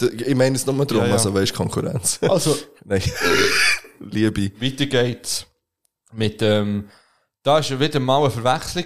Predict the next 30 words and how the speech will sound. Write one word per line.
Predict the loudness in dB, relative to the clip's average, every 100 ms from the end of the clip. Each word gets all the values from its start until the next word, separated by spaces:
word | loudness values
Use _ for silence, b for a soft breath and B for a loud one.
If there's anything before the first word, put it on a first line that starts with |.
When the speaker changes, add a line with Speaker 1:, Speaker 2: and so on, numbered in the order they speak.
| -6
Speaker 2:
vorgefallen, | -2 0 0 -2 0 2 2 0 -4 -10 _ B B B
weil | 0 2 4
er | 2
hat | 0
geschrieben, | -2 0 -2
der | -2
Marc | 0 2 2 0 -4
geht | -2 0 -2
im | -2 0
Winter | 0 -2 -2
wieder | 0 0
ins | -2
Gym | 0 0 0
für | -4
die | -2
Sixpack | -2 -2 -4 -4 -2
Chal-, | 0 0 -2
G-, | -4 2
Speaker 1:
Warte | 4 4
schnell, | 4
Speaker 2:
G-, | 4
Speaker 1:
warte | 2
schnell, | 2
warte | 0
schnell. | -2 -4
Speaker 2:
Challenge. | -2 -2 -2
Speaker 1:
Ja, | 2 4 2 -2 -18 _ _
übrigens | 0 0 2 2 2 0
ist | 0
auf | 4 2 0